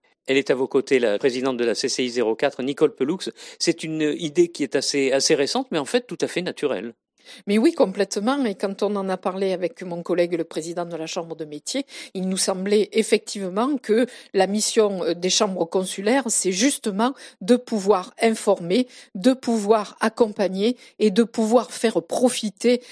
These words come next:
Speaker 2: euh, de toutes les opportunités en termes de business, euh, qu'on peut, euh, avoir sur le territoire à nos entreprises. Parce qu'il n'y a de motivation que le dynamisme et l'efficacité de nos entreprises, qu'elles soient artisanales ou qu'elles soient commerciales.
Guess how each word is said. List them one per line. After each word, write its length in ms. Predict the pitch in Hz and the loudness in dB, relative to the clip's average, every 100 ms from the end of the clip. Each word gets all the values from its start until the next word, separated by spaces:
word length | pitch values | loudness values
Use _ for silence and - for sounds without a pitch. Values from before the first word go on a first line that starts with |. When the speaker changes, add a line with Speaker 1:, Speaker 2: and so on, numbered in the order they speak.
| - - | -6 0
Speaker 2:
euh, 180 | 190 | 2
de 140 | 175 202 | 2 0
toutes 280 | - 262 233 | 0 0 2
les 200 | 220 208 | 4 2
opportunités 920 | 196 208 - 208 190 190 - 220 - | 2 0 0 -6 -4 -4 4 4 4
en 160 | 190 196 | -2 2
termes 300 | 220 202 190 | 2 2 2
de 140 | 175 | 0
business, 640 | 175 180 190 220 247 - 180 | 0 -4 0 0 2 0 -2
euh, 100 | 175 | -2
qu'on 260 | - 180 | -2 -4
peut, 340 | - 208 185 - | 2 4 4 0
euh, 320 | 185 180 185 | -2 0 0
avoir 360 | 180 180 208 190 | 0 2 2 0
sur 180 | - 180 | -4 -4
le 80 | 185 | -4
territoire 580 | 196 165 - 247 262 - - _ | -4 -6 -2 0 0 -4 -18 _
à 80 | 220 | 0
nos 220 | 214 202 | 2 0
entreprises. 640 | 214 226 - - 190 180 - - - | 0 -2 -4 -6 -8 -8 -12 -14 -6
Parce 180 | 170 | -4
qu'il 220 | - 185 185 | -4 -4 0
n'y 160 | 196 | 2
a 80 | 190 | 0
de 200 | 175 180 | 0 -4
motivation 1040 | 170 190 214 - 208 185 170 254 254 226 - | 0 2 2 2 2 2 4 2 2 0 0
que 240 | 240 247 247 - - | 4 4 2 -10 -6
le 160 | 190 196 | 2 2
dynamisme 600 | 202 202 180 202 220 220 | 2 0 0 0 0 -2
et 180 | 208 | 0
l'efficacité 720 | 190 190 196 196 185 - 220 | 0 0 -2 -4 -4 -4 -4
de 100 | 202 | -4
nos 220 | 190 185 175 | -6 -6 -6
entreprises, 500 | 175 185 - 180 185 - _ | -6 -10 -10 -12 -12 -14 _
qu'elles 220 | - 185 | 2 4
soient 200 | 175 208 | 4 2
artisanales 720 | 185 - 196 170 160 202 240 233 | 0 -2 -4 -2 0 2 2 0
ou 80 | 196 | -4
qu'elles 320 | - 175 170 | -4 -4 -4
soient 240 | - 214 | -4 -4
commerciales. 380 | 208 190 196 196 | -4 -6 -8 -10